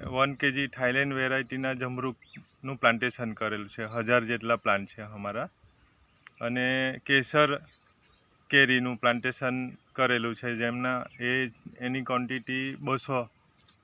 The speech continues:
નંગ છે. સાથે જાંબુ, કાળા જાંબુ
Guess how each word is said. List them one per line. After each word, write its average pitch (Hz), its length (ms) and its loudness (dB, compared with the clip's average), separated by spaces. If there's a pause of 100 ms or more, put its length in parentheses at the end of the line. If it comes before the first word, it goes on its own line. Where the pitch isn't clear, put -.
(640)
નંગ 110 220 -4
છે. 104 200 -10 (1000)
સાથે 120 260 -6
જાંબુ, 120 420 4
કાળા 117 340 2
જાંબુ 117 500 -2